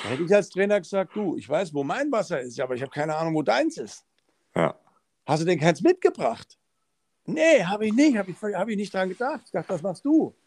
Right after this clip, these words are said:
Speaker 1: Dann sag ich: „Du, aufs Klo gehst du auch alleine. Ja? Also,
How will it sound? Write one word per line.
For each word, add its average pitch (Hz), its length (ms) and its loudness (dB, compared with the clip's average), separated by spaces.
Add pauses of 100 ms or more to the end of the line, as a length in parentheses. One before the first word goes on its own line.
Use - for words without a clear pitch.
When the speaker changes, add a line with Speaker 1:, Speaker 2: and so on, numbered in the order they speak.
(680)
Speaker 1:
Dann 95 80 -10
sag 127 120 0
ich: 123 60 -4
„Du, 196 160 2
aufs - 180 4
Klo 196 140 4
gehst 226 220 -2
du 196 80 0
auch 285 120 4
alleine. 190 460 -2 (160)
Ja? 180 180 -6 (1200)
Also, 143 360 0